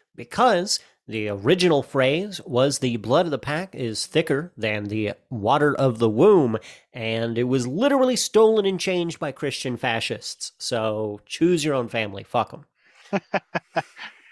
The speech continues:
Speaker 2: Yeah. So I think, like, it, suffice it to say, you know, like, there's the, the sort of state of it in my mind is, you know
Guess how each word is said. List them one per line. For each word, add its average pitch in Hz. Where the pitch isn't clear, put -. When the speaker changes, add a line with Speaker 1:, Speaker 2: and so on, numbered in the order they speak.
Speaker 2:
Yeah. 147
So 202
I 196
think, 220
like, 160
it, 190
suffice 220
it 175
to 156
say, 139
you 147
know, 123
like, 131
there's 139
the, 135
the 135
sort 135
of 117
state 139
of 123
it 123
in 131
my 117
mind 113
is, 107
you 135
know 107